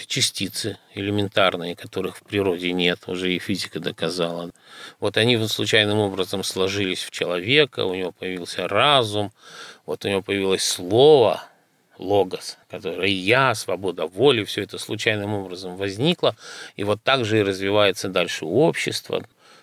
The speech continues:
Но это как бы, извините, но это смехотворное убожество. Поэтому на самом деле все наоборот. На самом деле все низшее — следствие высшего, и от духа все идет к материи,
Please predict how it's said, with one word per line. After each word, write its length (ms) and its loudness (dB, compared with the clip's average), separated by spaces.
Но 200 4
это 200 0
как 240 2
бы, 200 -2
извините, 800 -4
но 260 -6
это 440 -6
смехотворное 840 -2
убожество. 760 -6
Поэтому 320 4
на 120 4
самом 400 6
деле 260 4
все 220 2
наоборот. 540 4
На 80 -4
самом 280 4
деле 280 4
все 220 0
низшее — 500 4
следствие 520 0
высшего, 560 0
и 60 4
от 240 2
духа 280 0
все 240 0
идет 200 -4
к 20 -14
материи, 720 -4